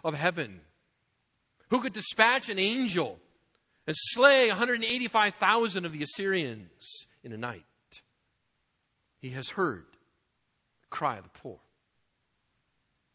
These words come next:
and he will respond. So what about us?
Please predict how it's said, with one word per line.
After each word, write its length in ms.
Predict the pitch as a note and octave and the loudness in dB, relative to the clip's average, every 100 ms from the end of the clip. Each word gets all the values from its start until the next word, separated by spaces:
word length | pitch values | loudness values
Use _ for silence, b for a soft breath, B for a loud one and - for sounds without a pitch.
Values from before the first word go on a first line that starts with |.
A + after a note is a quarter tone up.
| _ _ _ _ _ | _ _ _ _ _
and 120 | A2 A2 | -14 -10
he 120 | D3+ | -8
will 140 | C3 | -8
respond. 360 | G2 F#2+ - G#2 - _ _ _ _ _ _ _ _ _ _ _ _ _ _ _ _ _ _ _ _ _ _ _ _ _ _ _ _ _ _ _ _ _ _ _ _ _ _ _ | -10 -14 -16 -18 -20 _ _ _ _ _ _ _ _ _ _ _ _ _ _ _ _ _ _ _ _ _ _ _ _ _ _ _ _ _ _ _ _ _ _ _ _ _ _ _
So 160 | - C3+ | -8 -4
what 100 | B2+ | -4
about 160 | C3 | -4
us? 380 | E3+ - - - | -6 -10 -16 -18